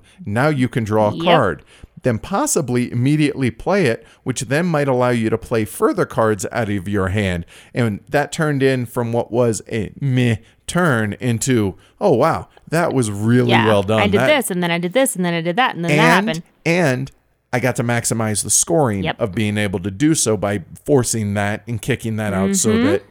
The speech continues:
Speaker 1: you know, a scoring happened. I think that, I mean, that's the type of, like, just clever mechanism that I really enjoy in
Speaker 2: Mm-hmm.
Speaker 1: games. And it's one of the things that excites me about
Speaker 2: Yeah.
Speaker 1: this hobby, seeing new,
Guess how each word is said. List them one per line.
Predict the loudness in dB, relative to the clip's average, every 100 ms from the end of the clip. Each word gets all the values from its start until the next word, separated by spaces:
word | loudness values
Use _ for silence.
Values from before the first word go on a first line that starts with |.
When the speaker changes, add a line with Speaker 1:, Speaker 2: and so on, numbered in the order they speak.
| _ _
Speaker 1:
you | -6 -4
know, | -2
a | -2
scoring | -4 -4 -6 -6
happened. | -4 -6 -6 -12 -14 -20 -20
I | -4 -4
think | -2 -4 -2
that, | -2 -2 -4 _ _ -20 _ _ _ _ _ _ -20 _ -10 -10 -6
I | -2
mean, | 0 2
that's | 0 -2
the | -4 -4
type | -2 -2 -4
of, | -6 -12 _ _ _ _ -20 -20 _
like, | -2 -2
just | -4 -4 -4
clever | -4 -2 2 2
mechanism | 0 0 -2 -2 -2 -4 -2
that | -4 -2
I | -4
really | -2 2 2 4 2
enjoy | 0 0 2 2
in | 2 -2
Speaker 2:
Mm-hmm. |
Speaker 1:
games. | -2 0 -2 -2
And | -4
it's | -4 -4
one | -4 -2
of | -4
the | -6
things | -6 -6 -4
that | -6
excites | -6 -8 -6 -4 -4 -4 -6
me | -6
about | -6 -6
Speaker 2:
Yeah. | -4
Speaker 1:
this | -4 -4
hobby, | -6 -6 -10 -12 -18
seeing | -4 -2 0 -2 -2 0
new, | 4 4 2 -2